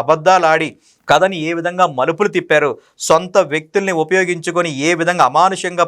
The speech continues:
ప్రవర్తించారు అనేది సీబీఐ వారి దగ్గర పరిపూర్ణమైన రిపోర్ట్లు ఉండడం జరిగింది. దానికి తగ్గట్టుగానే పూర్తిగా విచారణ జరుగుతూ ఉంది. ఆ యొక్క వ్య-, కుటుంబానికి అంటే చనిపోయిన వ్యక్తులు మనం ఎలాగో తీసుకొని రాలేం, కనీసం ఆ కుటుంబానికి న్యాయం చేయాల్సిన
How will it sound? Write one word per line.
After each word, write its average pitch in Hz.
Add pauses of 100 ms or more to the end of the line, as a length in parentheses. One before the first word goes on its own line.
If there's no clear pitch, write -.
ప్రవర్తించారు 151
అనేది 180 (380)
సీబీఐ 180
వారి 156
దగ్గర 151 (140)
పరిపూర్ణమైన 160 (460)
రిపోర్ట్లు 165
ఉండడం 151 (100)
జరిగింది. 117 (400)
దానికి 139
తగ్గట్టుగానే 170 (280)
పూర్తిగా 165 (140)
విచారణ 180
జరుగుతూ 156 (140)
ఉంది. 131 (420)
ఆ 120
యొక్క 156 (260)
వ్య-, 120 (140)
కుటుంబానికి 160
అంటే 156
చనిపోయిన 190 (100)
వ్యక్తులు 170
మనం 143
ఎలాగో 156 (100)
తీసుకొని 147
రాలేం, 113 (340)
కనీసం 185 (120)
ఆ - (160)
కుటుంబానికి 190 (120)
న్యాయం 165
చేయాల్సిన 147